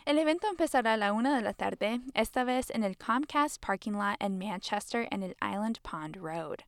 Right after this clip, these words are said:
Los organizadores recomiendan ingresar por el East Industrial Park Drive. Este evento forma parte de sus quince bancos de alimentos que han creado las organizaciones desde marzo para combatir la inseguridad alimentaria.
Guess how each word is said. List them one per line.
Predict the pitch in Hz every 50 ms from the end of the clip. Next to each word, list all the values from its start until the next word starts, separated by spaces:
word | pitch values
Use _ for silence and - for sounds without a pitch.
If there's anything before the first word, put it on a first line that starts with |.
| _ _ _ _ - - - - - - -
Los | 247 254 -
organizadores | 311 269 - 285 277 277 - - 277 277 285 320 -
recomiendan | 302 277 - 247 220 208 208 208 233 226
ingresar | 226 208 196 190 196 - - 262 269 277
por | - - 233 190
el | 185 185 - -
East | 240 277 294 - - -
Industrial | 254 240 233 - 170 - - - 180 180 180 180
Park | - - - - - - -
Drive. | - 175 175 180 180 - - - - - _ _ - - - - - - - - - - - -
Este | 233 277 - - 339
evento | 294 262 254 247 233 233
forma | - 226 214 202 190 202
parte | - 220 233 - 254
de | 240 226
sus | - - 208 - -
quince | - 247 240 254 - 311
bancos | 269 226 208 208 - 220 214 -
de | 214 202
alimentos | 180 185 196 214 233 240 - - 247 247 247 - - - - - - - -
que | - -
han | 285 302 370
creado | - - 392 330 269 247 240 240
las | 233 220 - - -
organizaciones | 240 294 302 302 294 277 269 - - 254 - - 190 185 190 202 196 -
desde | - 202 190 - - 196 202
marzo | 214 220 226 247 254 - - - - 90 - - - - - - - -
para | - - 220 208 208
combatir | - 220 208 202 202 208 - 247 247 254
la | 269 262 -
inseguridad | - 269 294 - 339 254 247 262 240 208 196 190 185 -
alimentaria. | - - 190 175 165 165 165 165 190 - 190 196 202 202 - - - -